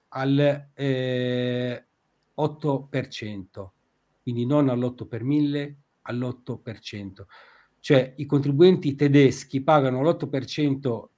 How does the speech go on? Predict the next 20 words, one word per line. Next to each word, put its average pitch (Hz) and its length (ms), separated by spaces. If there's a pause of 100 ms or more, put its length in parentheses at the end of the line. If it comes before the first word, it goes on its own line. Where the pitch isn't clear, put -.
delle 127 260
loro 151 240
tasse 135 560 (100)
per 131 540
le 123 200
chiese, 160 400
che - 120
può 127 100
essere 117 260
la 107 60
chiesa - 220
protestante, 131 720
cattolica, 110 680 (380)
può - 100
essere 123 220
il 123 80
buddismo, 117 1120
l'ebraismo, 117 840
l'islam, 117 500
ovviamente. 110 720